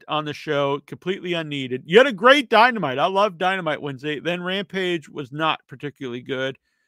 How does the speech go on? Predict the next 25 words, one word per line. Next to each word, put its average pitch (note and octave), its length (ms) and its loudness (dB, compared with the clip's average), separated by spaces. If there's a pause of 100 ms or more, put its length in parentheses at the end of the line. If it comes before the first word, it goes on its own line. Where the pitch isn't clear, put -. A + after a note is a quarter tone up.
(320)
And D#3 120 0
one F3+ 100 0
of F#3+ 40 -2
the G3+ 80 0
problems F3+ 400 -2
is E3 300 -2 (400)
you D#3+ 220 -4
had D#3+ 200 2
Matt F3+ 280 2
Sydal, E3+ 920 2
who's E3+ 260 -4
very A#3 380 2
talented. A3 680 0
I'm D3+ 120 -6
not G#3+ 240 0
saying B3+ 220 -8
he's F#3+ 120 -10
not A#3 220 0
a A#3 40 -6
good A3+ 220 -8
wrestler. G3 680 0 (100)
He's D3+ 180 -8
a E3 80 -4
good G3 280 0
wrestler. E3+ 500 0